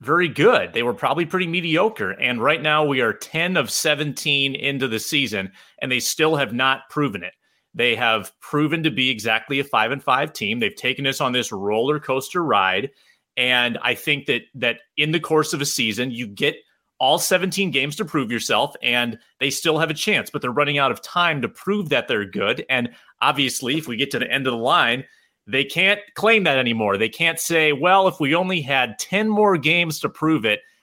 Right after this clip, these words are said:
we would have been great." No, part of the, part of the process is, is getting to a point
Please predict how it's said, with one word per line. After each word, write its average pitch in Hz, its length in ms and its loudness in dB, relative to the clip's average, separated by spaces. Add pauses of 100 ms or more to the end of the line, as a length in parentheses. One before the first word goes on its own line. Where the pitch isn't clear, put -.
we 123 100 -2
would 139 200 2
have 139 60 0
been 123 180 -2
great." 110 340 0
No, 123 280 0 (280)
part 165 260 4
of 185 80 -6
the, 208 100 2
part 190 280 2
of 233 60 2
the 226 60 0
process 208 640 2
is, 107 360 -2 (440)
is 120 140 -4
getting 170 280 0
to 208 140 2
a 196 60 2
point 123 480 0